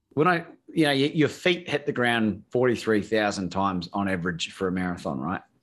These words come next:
And other parts of your body move forty-three thousand times. And the elbow flexor muscle,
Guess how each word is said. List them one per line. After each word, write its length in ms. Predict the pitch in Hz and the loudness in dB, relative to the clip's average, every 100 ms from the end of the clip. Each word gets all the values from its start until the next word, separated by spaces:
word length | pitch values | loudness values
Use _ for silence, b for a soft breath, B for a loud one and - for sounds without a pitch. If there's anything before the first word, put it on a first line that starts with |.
| b b b b _ b b b _ - | b b b b _ b b b _ -4
And 480 | 110 110 107 101 - _ _ _ _ _ - | 0 2 2 0 -4 _ _ _ _ _ -2
other 180 | 139 160 | 0 0
parts 340 | 143 131 98 | 0 0 0
of 80 | 110 | 0
your 100 | 107 | 2
body 240 | 107 101 95 | 4 2 2
move 260 | 98 90 | 0 -2
forty-three 480 | - 117 92 - 104 | -2 0 0 -2 -2
thousand 280 | 95 87 85 | -2 -2 -2
times. 300 | 95 92 90 | 0 0 0
And 100 | 107 | 0
the 180 | 107 - | 0 0
elbow 280 | 151 160 120 | 2 2 0
flexor 400 | - 147 - 120 | 0 -2 0 -2
muscle, 480 | 101 - 95 85 | -2 0 -2 -4